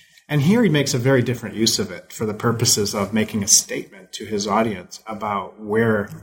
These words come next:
we Germans are after the war. And he's also making a statement about, in some ways, um, uh, alluding to a, a kind of bohemian, even proto-New Age idea of Buddhism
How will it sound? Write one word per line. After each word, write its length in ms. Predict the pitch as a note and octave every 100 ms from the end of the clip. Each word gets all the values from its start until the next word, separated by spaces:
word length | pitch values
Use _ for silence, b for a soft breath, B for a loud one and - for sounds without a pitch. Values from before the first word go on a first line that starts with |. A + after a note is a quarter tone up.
| -
we 520 | G#2 A2+ A2+ F2+ F2+ _
Germans 460 | - A2+ A2 G2+
are 240 | G2+ F2+ F2+
after 320 | G2+ - G2+
the 120 | F#2+
war. 320 | F#2+ G#2 - - _ _ B B B A2 B _
And 400 | B2 B2 B2 B2
he's 200 | C3+ C3+
also 240 | D#3+ D#3
making 340 | D3+ C3+ C3+ C3
a 40 |
statement 460 | A#2+ - C3 B2+ A#2
about, 500 | G#2+ A2 A2 G#2 - _ -
in 120 | B2
some 260 | - F3
ways, 360 | D3+ B2 A2+ A2+ - -
um, 500 | A2 G#2 G2 G2+ G2 _ _ -
uh, 140 | A2 F#2 - _ _ _
alluding 480 | B2 B2 C3+ C3 B2+
to 520 | - C3+ B2+ B2 A#2+ B B B _ -
a, 420 | C3 B2 A#2+ A#2
a 160 | B2+ B2
kind 320 | B2 A2 B2 A#2+
of 260 | A2+ A2
bohemian, 680 | A#2 A2+ A#2+ D3+ D#3 G2+ F#2+
even 400 | G#2+ G#2+ G2+ - - _ _ _ _
proto-New 800 | - C#3 C3+ C3+ A#2+ A2+ A#2+ A#2
Age 300 | C3 E3+ A#2
idea 320 | G2+ G2+ G#2
of 120 | F#2+ F#2+
Buddhism 440 | G#2+ A2 G2 F#2